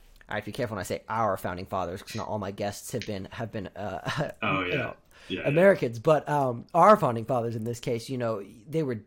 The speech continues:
Speaker 1: most of them were not, many of them were deists.
Speaker 2: They were.
Speaker 1: Because that was the most rational position to take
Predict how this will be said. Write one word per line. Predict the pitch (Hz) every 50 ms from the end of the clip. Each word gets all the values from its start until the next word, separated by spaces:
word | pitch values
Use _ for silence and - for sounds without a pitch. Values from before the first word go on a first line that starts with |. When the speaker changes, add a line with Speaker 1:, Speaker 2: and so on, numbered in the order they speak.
| - - -
Speaker 1:
most | 123 135 160 185 -
of | -
them | 123 113 107
were | 101 101 101 _ _
not, | 135 120 110 - - - 120 - - - - - - - -
many | 185 170 196 208 202 185 165
of | 135 107 -
them | 117 110 107 -
were | 135 127 123
deists. | - - 170 185 123 - - - - - -
Speaker 2:
They | 113
were. | 101 113 151 143
Speaker 1:
Because | 139 131 - 160 143 - -
that | - 139 131 131 -
was | 147 147 135 -
the | - 147 143
most | 131 135 143 131 - 117
rational | 113 113 113 120 113 - - 135 110
position | - 123 113 107 131 156 - - 131 113 113
to | - 123
take | - - - 170 170 151 -